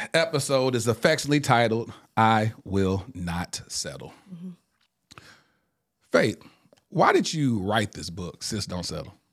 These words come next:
Speaker 2: It was something that had been on my heart for a long time. I started writing this book before I ever even met my husband.
Speaker 1: Mm.
Speaker 2: Because I had been on this journey in my career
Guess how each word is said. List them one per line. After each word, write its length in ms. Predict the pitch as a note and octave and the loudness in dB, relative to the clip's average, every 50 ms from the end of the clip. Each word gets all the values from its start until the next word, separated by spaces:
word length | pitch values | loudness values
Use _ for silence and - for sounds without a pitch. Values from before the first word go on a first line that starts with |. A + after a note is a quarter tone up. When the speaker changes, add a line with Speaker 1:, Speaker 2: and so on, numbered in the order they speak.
| _ _ _ _ _ _ _ _ _ _ _ - - - - _ _ _ _ _ _ _ _ | _ _ _ _ _ _ _ _ _ _ _ -20 -20 -20 -20 _ _ _ _ _ _ _ _
Speaker 2:
It 60 | - A3 | -4 -2
was 140 | A3 A3 | -2 -2
something 300 | - B3+ B3+ B3+ E4+ D#4+ E4+ | -2 -4 -6 -4 -6 -4 -2
that 120 | D#4+ B3+ | -2 -2
had 140 | A3 F3 D#3+ | -2 -2 -2
been 180 | F3+ F3 F3+ - | -2 -2 -2 -2
on 200 | - E3+ E3+ E3+ | -4 -4 -4 -4
my 160 | E3 D#3 D#3 | -4 -6 -6
heart 520 | F3 - - F3+ E3 E3 D#3 D3 D3 - G#3+ | -8 -8 -6 -6 -4 -4 -4 -6 -8 -10 -14
for 720 | - - - - - E3+ D#3+ D#3+ D#3+ D#3+ D#3 D#3 D#3 E3 F3 F3+ - - - - - _ _ | -14 -14 -12 -6 -4 -2 -2 -2 -2 -2 -4 -4 -6 -6 -8 -10 -14 -18 -20 -20 -20 _ _
a 80 | - F#3 | -6 -4
long 340 | F#3 F#3 F#3 F#3+ F#3+ F#3 F#3 | -2 0 0 0 -2 -2 -4
time. 400 | - - G3+ G3+ G#3 F3 D#3+ - | -6 -6 -4 -2 -2 -2 -2 -2
I 60 | - A3+ | -4 -6
started 320 | A3 - A#3 G#3+ G3+ D#3 | -4 -4 -4 -4 -4 -4
writing 320 | D#3+ E3 E3+ F#3 F#3+ F#3+ | -4 -4 -4 -4 -4 -4
this 140 | E3 E3 - | -4 -6 -6
book 200 | - - D#3+ - | -6 -6 -6 -6
before 280 | - D#3+ - E3+ D#3+ D#3+ | -8 -8 -6 -4 -4 -4
I 60 | E3 D#3+ | -4 -4
ever 120 | D#3+ D#3+ | -4 -4
even 140 | D3+ D3+ D#3 | -4 -4 -6
met 140 | D#3 C3+ - | -6 -6 -6
my 120 | - C3+ | -6 -6
husband. 540 | F#3 D#3+ C3 - - - - - - G3+ _ - | -4 -4 -6 -6 -8 -12 -14 -14 -16 -16 _ -2
Speaker 1:
Mm. 300 | A2+ D3 E3+ E3 B2+ G2 - - - _ _ _ _ _ _ _ - | 0 2 2 2 0 -2 -6 -10 -20 _ _ _ _ _ _ _ -10
Speaker 2:
Because 720 | - G3 - - - G#3 F#3+ F#3+ F#3+ F#3+ F#3 F#3 F3+ - - | -8 -8 -8 -6 -4 -2 0 0 0 0 0 -2 -4 -6 -6
I 160 | - G#3 A#3 | -4 -4 -2
had 160 | D4 D4 G#3+ G3 | -2 -4 -4 -2
been 160 | G#3 G3+ F#3+ | -2 -2 0
on 180 | F#3 F3+ F3 | -2 -2 -2
this 220 | E3 D#3+ E3 F3+ - | -2 -4 -4 -4 -6
journey 960 | E3+ D#3+ - F#3 F3+ F3+ F#3 F#3+ F#3+ F3+ D#3+ D3+ D3 C#3 C#3+ D3 F3 F3 - - - _ | -8 -8 -6 -4 -4 -2 -2 -2 -2 -2 -2 -2 -4 -4 -6 -6 -8 -8 -12 -16 -10 _
in 160 | - F#3 F3 | -4 -2 -2
my 180 | F3 E3+ E3+ E3+ | -2 -2 -4 -6
career 840 | E3 - - F#3 E3 D3 E3 F3 A3 C4+ B3 E3 B2 - - - F#3 | -6 -8 -8 -8 -8 -6 -2 -2 0 0 0 -2 -4 -6 -8 -14 -16